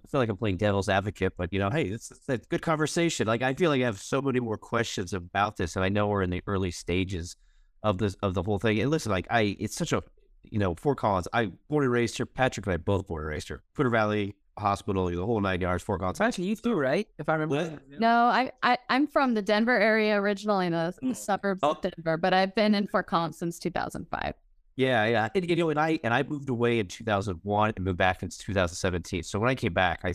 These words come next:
Speaker 1: mean, holy cow, that was sixteen, seventeen years when I was gone.
Speaker 3: <laughs>
Speaker 1: So much changed, and I love my community, but,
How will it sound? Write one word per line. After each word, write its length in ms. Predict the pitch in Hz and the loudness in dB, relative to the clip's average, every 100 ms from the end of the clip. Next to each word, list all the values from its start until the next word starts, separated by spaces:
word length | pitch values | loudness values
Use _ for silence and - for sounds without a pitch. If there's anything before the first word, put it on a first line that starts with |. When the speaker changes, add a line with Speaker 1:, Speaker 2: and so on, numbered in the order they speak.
| - | -4
Speaker 1:
mean, 120 | 98 - | -10 -8
holy 220 | 123 90 78 | -8 -8 -4
cow, 340 | 95 78 65 - _ _ - 113 | -2 -2 -4 -16 _ _ -8 0
that 120 | 113 | 0
was 160 | 101 | 0
sixteen, 440 | - 120 - - 107 | -6 -10 -10 -4 -2
seventeen 500 | - 98 90 101 90 | 0 0 0 -2 0
years 220 | 90 82 | -2 0
when 80 | 85 | -2
I 20 | |
was 120 | 82 | -2
gone. 280 | 87 85 82 | -4 -4 -4
Speaker 3:
<laughs> 380 | - - - - | -6 -6 -14 -4
Speaker 1:
So 80 | 135 | 0
much 240 | 127 - | 0 -2
changed, 380 | - 165 160 139 | -2 0 2 0
and 140 | 117 110 | 0 0
I 120 | 110 | 0
love 280 | 131 139 135 | 2 0 0
my 140 | 120 | -2
community, 460 | - 120 139 160 123 | -2 -4 0 0 0
but, 280 | 113 101 | -2 -4